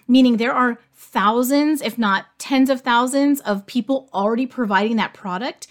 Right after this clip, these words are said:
that you actually can't compete because you're new to the scene. And so your new shop, your listings are gonna show up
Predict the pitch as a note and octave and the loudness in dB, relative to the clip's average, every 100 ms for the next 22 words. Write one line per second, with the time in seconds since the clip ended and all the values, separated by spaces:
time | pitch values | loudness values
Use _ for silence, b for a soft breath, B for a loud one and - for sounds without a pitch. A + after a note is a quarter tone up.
0 | B B - C4 C#4 G3+ A#3 - D4+ C4 | B B -4 -2 2 0 0 -6 -10 -8
1 | C4+ G#3+ - G#3 G3+ - G3+ - - A3 | -6 -6 -2 -2 -2 -8 -10 -10 -10 -8
2 | G#3 G#3+ G3+ G3+ B B B B - G#3+ | -2 0 2 -2 B B B B -6 0
3 | C4+ C#4 C4 A#3+ B3 B3+ B3+ B3+ C4 G#3+ | 4 4 4 2 0 -2 -4 -6 -4 -2
4 | G3 G3+ G#3+ G#3 A3+ G#3 A3 B3+ C4+ B3 | -2 -4 -2 -2 -2 -2 0 2 2 2
5 | A#3+ A#3 C4 A3 A3+ G3+ B3 B3 A#3+ G#3 | 0 -2 -2 -4 -4 -4 -4 -2 -2 -2
6 | G3+ G#3 G#3 - G#3 G3 F#3 | -2 -4 -4 -4 -2 -2 -4